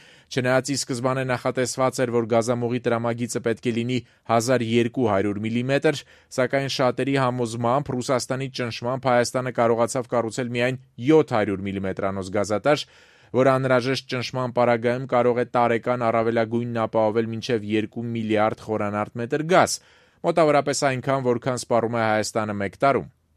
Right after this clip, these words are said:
Անցած տարվա հունիսին էլ անակնկալ հայտնի դարձավ, որ գազատարն առաջիկայում վաճառվելու է «Գազպրոմին», որին նախորդ տարիներին վաճառվեց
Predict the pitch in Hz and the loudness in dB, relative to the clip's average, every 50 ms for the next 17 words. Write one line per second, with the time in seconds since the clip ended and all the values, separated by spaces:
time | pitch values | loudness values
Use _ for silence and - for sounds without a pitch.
0 | _ _ - - 170 170 220 208 185 - 196 190 185 190 185 175 170 175 175 160 | _ _ -2 -2 2 4 4 4 6 6 6 6 8 8 6 6 4 2 0 0
1 | - 175 175 180 175 170 160 151 151 147 - - 156 147 160 160 156 139 139 135 | -2 0 0 2 4 4 4 4 2 0 -2 -4 -2 2 4 4 4 4 2 2
2 | - 156 151 147 151 147 135 - 156 147 135 139 135 135 123 131 127 123 120 135 | -2 -2 2 4 4 4 4 2 2 2 2 0 0 0 2 2 4 4 4 2
3 | 127 - 139 135 135 135 135 131 127 127 123 - - 123 - - 123 123 123 123 | 2 2 2 2 2 2 0 2 2 2 0 -2 -4 -6 -4 -2 -2 -2 0 0
4 | 120 120 117 113 127 120 117 110 120 117 117 120 120 117 113 127 120 117 - - | 2 2 2 2 0 0 0 0 0 0 0 -2 -2 0 2 2 2 2 2 -2
5 | - - 151 156 165 180 170 135 104 92 82 95 104 107 113 113 117 113 113 107 | -4 -4 -2 -2 -2 -2 -4 -4 -4 -4 -2 -2 0 0 0 -2 -2 -2 -2 -2
6 | - - 120 113 - - 117 107 107 110 107 107 104 117 117 113 110 107 - 120 | 0 -2 -2 -2 -2 0 0 0 0 -2 -2 -4 -6 -4 -2 0 0 0 0 -2
7 | 107 107 104 110 110 - | -4 -2 -2 -2 -4 -4